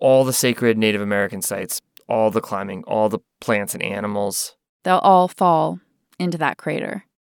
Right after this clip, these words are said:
Speaker 2: To cap it off, Resolution Copper will deposit one point five billion tons of toxic waste a few miles southeast of Oak Flat behind a six hundred foot dam. There's really no good way to ensure that those tailings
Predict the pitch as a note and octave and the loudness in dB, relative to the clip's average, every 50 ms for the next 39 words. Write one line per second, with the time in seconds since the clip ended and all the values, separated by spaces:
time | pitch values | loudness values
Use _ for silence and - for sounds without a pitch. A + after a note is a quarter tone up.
0 | _ _ _ _ _ _ _ _ _ _ _ _ _ _ - A3+ - A3+ A#3 C4 | _ _ _ _ _ _ _ _ _ _ _ _ _ _ -4 -2 2 2 2 2
1 | - A#3+ G3+ F#3+ F#3+ F#3 F#3 - - _ _ _ _ _ F#3+ G3 G3 G3+ G3 G3 | 2 2 4 4 4 4 2 0 -8 _ _ _ _ _ 2 2 2 4 0 0
2 | G3 - G3 F3+ - F#3 F3 _ - F3 E3+ E3 - _ _ - F#3 F3+ F#3+ F3+ | 0 -2 -6 -4 0 -2 -2 _ 0 -2 -2 -2 -4 _ _ -4 -4 -4 -4 -6
3 | - - F#3 F#3 F3 F#3 - _ - F3+ G3 G3+ G#3+ B3 C4 C4 B3 - - - | -2 -2 -2 0 0 -4 -8 _ -2 0 2 2 2 0 0 -2 -4 -4 -4 -2
4 | G#3 F#3+ F#3 F3 E3 F3 _ - F#3+ G3 G#3 A3 G#3+ G#3+ G3+ G3 F#3 - - - | 0 0 0 -2 -6 -8 _ -2 0 0 2 0 0 0 0 -2 -4 -6 -8 -6
5 | F#3 E3+ D#3+ D3 - - - - - _ _ F3+ E3+ D#3 - - - F3 E3+ - | -4 -4 -4 -4 -4 -6 -6 -8 -10 _ _ -2 -2 -2 -4 -4 -2 -2 -2 -2
6 | - - - - - G3+ F3+ E3 E3 E3+ - - - _ _ _ _ _ _ _ | -8 -12 -10 -2 0 2 2 2 0 -2 -4 -6 -8 _ _ _ _ _ _ _
7 | _ _ - F#3+ - - B3+ C4 B3+ A3+ G#3 G3 F#3+ G3 - G3+ F3+ F3 - F#3 | _ _ -6 -4 0 2 4 4 6 6 6 4 4 2 2 2 0 0 0 -2
8 | E3+ - - - _ - - - F3 E3 _ - - F3+ D#3+ D3+ D#3 D#3 - _ | -6 -6 -6 -12 _ -16 -2 -2 -2 -2 _ -6 -4 -2 0 0 -2 -4 -6 _
9 | _ _ _ _ _ - E3 F#3+ G3 G3+ F#3+ F#3 - - E3+ - - G3 - - | _ _ _ _ _ 0 0 2 4 4 2 2 0 0 0 2 2 0 0 -2
10 | G#3 F#3 F3 E3+ - - - - _ - D3+ A#2+ - - - F#3+ _ _ _ _ | -2 -2 -2 -4 -4 -6 -8 -6 _ -6 -6 -6 -6 -8 -10 -10 _ _ _ _
11 | _ _ _ _ _ _ _ _ _ _ _ _ A3+ A#3 A#3 A3+ A3+ B3 C4+ D#4+ | _ _ _ _ _ _ _ _ _ _ _ _ 2 4 4 2 2 0 0 2
12 | F#4+ F4+ E4 B3 G#3+ G3 F3+ F#3 F#3+ - - F#3 F3 D3+ E3 E3 D#3 E3 E3+ - | 2 4 4 4 6 6 6 4 4 2 -2 -4 -2 0 0 0 0 0 -2 -4
13 | - - F#3 E3+ E3 - - - E3 E3+ F3 F3+ F#3 _ G3+ G3+ G3+ G3 - A3 | -4 -6 -4 -4 -4 -6 -4 -2 -2 -2 -2 -2 -4 _ 0 0 0 0 0 0
14 | G3+ G3 G3 G3 F#3+ G3 G3+ - | 2 2 2 0 0 -2 -4 -6